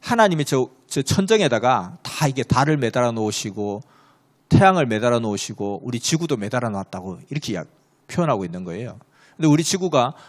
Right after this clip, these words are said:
북편 하늘에 천정에 매달아 놨대요. 그래서 "이 지구가 어디 있냐?" 하니까 "저기, 저기 있잖아요. 저기 공중에 있잖아요." 이렇게 된 거예요.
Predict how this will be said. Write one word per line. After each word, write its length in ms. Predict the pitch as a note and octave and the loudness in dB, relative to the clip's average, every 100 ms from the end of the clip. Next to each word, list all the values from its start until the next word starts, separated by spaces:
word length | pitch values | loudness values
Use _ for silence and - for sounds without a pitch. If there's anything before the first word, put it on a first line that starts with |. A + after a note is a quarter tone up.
| _ - | _ -6
북편 380 | G#3 - A3 | -6 0 0
하늘에 440 | F3+ D3+ A2+ F#2 E2 _ _ _ _ _ | 2 0 -2 -4 -8 _ _ _ _ _
천정에 380 | - D#3 C#3+ C3 | -8 -4 -2 -2
매달아 320 | G2 A2+ A2 | -2 -2 -2
놨대요. 380 | F#2+ D#2 D#2+ D#2+ A2+ _ _ _ _ _ _ | -6 -10 -14 -18 -20 _ _ _ _ _ _
그래서 220 | - F3 F3+ | 0 0 0
"이 120 | F3 | -2
지구가 380 | - F#3 F3+ C3+ | -2 -2 2 2
어디 200 | A#2+ C#3 | 4 2
있냐?" 200 | D#3 B2 | 2 0
하니까 320 | A2+ G#2+ C#3 C3+ | -2 -4 -4 -4
"저기, 280 | - G3+ F3 | -2 -2 -2
저기 220 | G#3 F3+ | -2 -2
있잖아요. 420 | B2+ C#3 A#2+ G2+ - | -4 -4 -4 -6 -6
저기 180 | C#3 A#2 | -8 -8
공중에 420 | - B2+ D#3+ B2+ | -6 -6 -4 -4
있잖아요." 520 | G2 A2 F#2+ F#2 G#2+ - _ _ - | -4 -6 -6 -8 -10 -18 _ _ -8
이렇게 180 | C3 | -6
된 180 | B2 F#2 | -6 -8
거예요. 200 | F2 D#2+ | -10 -12